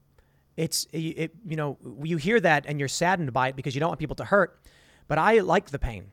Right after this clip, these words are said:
And I, and I'll, I'll say it one more time. When I remember my dog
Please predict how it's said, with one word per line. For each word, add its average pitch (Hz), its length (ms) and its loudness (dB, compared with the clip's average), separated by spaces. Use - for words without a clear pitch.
And 156 100 -8
I, 165 140 -2
and 170 80 -2
I'll, 170 140 2
I'll 175 80 2
say 196 140 0
it 190 80 -4
one 175 100 0
more 165 80 -2
time. 127 380 -4
When 139 120 -4
I 147 120 4
remember 170 560 2
my 147 220 0
dog 123 400 2